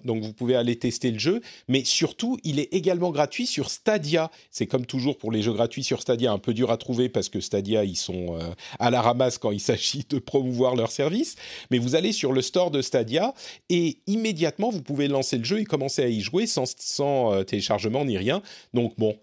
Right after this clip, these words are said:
euh, si vous voulez tester Hitman trois, c'est peut-être un bon moyen de le faire. No Man's Sky a encore une extension, mais on les arrête plus. Euh, c'est vraiment assez incroyable. Une extension substantielle avec des,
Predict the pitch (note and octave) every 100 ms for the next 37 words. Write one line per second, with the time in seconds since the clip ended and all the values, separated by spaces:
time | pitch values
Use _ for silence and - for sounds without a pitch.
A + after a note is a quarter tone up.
0 | G#2 G#2 G2+ - A2+ A#2 A#2+ D#3 C#3+ -
1 | D#3 C3+ - - D#3 - C#3+ C3 - C#3
2 | - G2+ A#2+ - F2+ A#2 B2+ A#2+ A2+ G2
3 | F#2+ - D#3 G#3+ D#3 - - B2+ G3 A#3
4 | A#3 G3+ - G#3 G3 F#3 D3 C3 - A3
5 | G#3+ - A3+ G3+ F3 D#3 - D3+ - -
6 | D3 F#3+ D3 A#2 A2+ A2+ G#2+ F3+ E3 -
7 | C#3+ D#3+ A3+ - C3+ A2 G#2+ - A2 A2
8 | G#2+ A2 C#3+ E3 D3 D3+ - E3 C#3 -
9 | G#2 A#2+ G#3 - - - A#2 - B2+ -
10 | C3+ C#3+ C3 C#3 A#2+ F3+ F#3+ A#2+ A#2 A2+
11 | A2